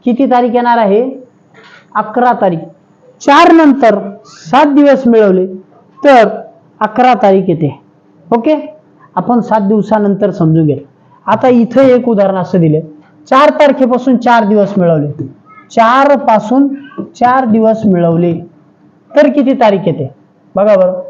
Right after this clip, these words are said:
चार पासून शब्द दिलेला असल्यामुळे धरायचा, म्हणजे चार पासून जर दिला तर चारचा दिवस धरा, आपण तारीख काढली होती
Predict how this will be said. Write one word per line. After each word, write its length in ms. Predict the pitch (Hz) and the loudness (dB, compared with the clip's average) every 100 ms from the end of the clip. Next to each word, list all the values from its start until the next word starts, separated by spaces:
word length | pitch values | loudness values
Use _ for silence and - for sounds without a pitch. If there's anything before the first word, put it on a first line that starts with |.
| - - - | -18 -20 -18
चार 260 | - 254 262 | 0 2 2
पासून 360 | 214 247 254 240 | 2 -2 0 -2
शब्द 280 | - 208 226 | -2 0 0
दिलेला 320 | 220 226 226 | 2 2 2
असल्यामुळे 580 | 208 220 214 208 214 185 160 - _ _ _ | 0 0 2 2 2 0 -4 -14 _ _ _
धरायचा, 520 | 185 233 220 190 165 156 - _ 196 | 2 4 2 0 -4 -6 -18 _ 2
म्हणजे 680 | 208 262 240 214 202 208 - _ _ _ _ _ | 4 4 4 2 2 -2 -10 _ _ _ _ _
चार 280 | - 269 285 | 0 2 2
पासून 360 | 254 269 269 262 | 2 0 2 2
जर 140 | 254 233 | 2 2
दिला 300 | 233 214 160 - - _ _ _ _ _ _ _ _ _ - | 2 2 0 -8 -18 _ _ _ _ _ _ _ _ _ 0
तर 220 | 254 190 - - - _ _ _ _ _ _ _ _ | 2 2 -2 -14 -20 _ _ _ _ _ _ _ _
चारचा 420 | 254 269 240 285 | 0 0 0 0
दिवस 300 | 233 247 240 | 2 2 2
धरा, 220 | 180 180 | 2 0
आपण 340 | 165 175 196 226 | 0 -4 -2 0
तारीख 220 | 220 226 | 0 0
काढली 300 | 220 226 196 | 0 2 0
होती 160 | 151 | -2